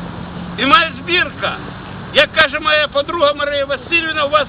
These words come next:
все про волю і про недолю. Я кажу: не може моє серце писати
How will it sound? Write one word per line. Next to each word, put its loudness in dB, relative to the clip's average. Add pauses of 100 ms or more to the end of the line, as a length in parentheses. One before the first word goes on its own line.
все 2
про 0
волю 2 (260)
і 2
про 2
недолю. 2 (420)
Я 4
кажу: -2
не 0
може 2
моє 2 (140)
серце 0
писати 0